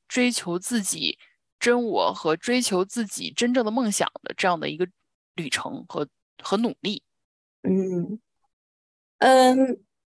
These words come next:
Speaker 2: 你刚才提到了说你现在跟这个图书馆借了一本书，在看关，关于这个鱼，鱼的这个，这海洋，
Speaker 1: <laughs>对，
Speaker 2: 鱼，
Speaker 1: Secrets of，
Speaker 2: 鱼，
Speaker 1: 对。
Speaker 2: 对。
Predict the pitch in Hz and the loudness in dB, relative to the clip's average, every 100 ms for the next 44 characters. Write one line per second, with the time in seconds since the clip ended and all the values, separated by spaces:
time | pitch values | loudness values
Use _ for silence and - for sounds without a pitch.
0 | _ _ _ _ - 247 320 330 311 240 | _ _ _ _ -2 0 2 2 0 0
1 | 262 233 233 254 233 220 240 226 233 233 | 4 4 4 0 -2 -4 -2 0 0 -2
2 | 233 233 - 214 202 196 - 240 262 - | -6 -10 -8 -4 -4 -4 -6 -4 0 -2
3 | - 220 254 202 160 202 240 226 247 233 | -2 0 2 2 0 -4 -2 0 0 -2
4 | - - 233 202 208 220 220 247 226 214 | -2 0 0 0 0 0 2 0 0 -2
5 | 240 202 196 185 _ _ _ _ _ 220 | -2 -2 -2 -4 _ _ _ _ _ -4
6 | 226 277 349 - _ 233 240 311 320 247 | 0 2 0 -4 _ -2 0 4 4 2
7 | 208 185 170 190 214 226 220 220 208 196 | 2 2 2 0 2 2 4 4 2 2
8 | - 254 262 285 220 208 - - _ _ | 0 2 2 2 2 0 -4 -20 _ _
9 | - 202 180 311 277 | 0 0 2 4 4